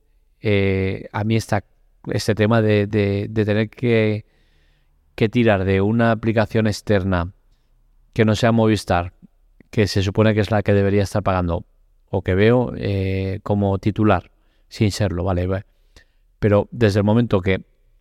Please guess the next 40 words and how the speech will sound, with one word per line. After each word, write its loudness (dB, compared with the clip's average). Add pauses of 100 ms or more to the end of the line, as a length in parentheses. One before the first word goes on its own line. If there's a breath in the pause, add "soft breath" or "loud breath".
(880)
me 2
pongo 0
en 4
la 4
tesitu-, -4
la, 0
en, 0
en, -2
en, -2
en -2
el 2
escenario 0
de -2
estar 0
pagando 0
cincuenta -2
y 2
seis -2
euros, -2 (1500)
tener 2
la 4
urgencia 0
de 2
ver -2
fuera 0
de 0
casa, -4 (140)
eh, -2
Movistar 0
T 2
V 0
en -2
abierto -2 (640)
y 4
no 2
tener 0 (440)
canales 0
como -4
The -2
Max, -4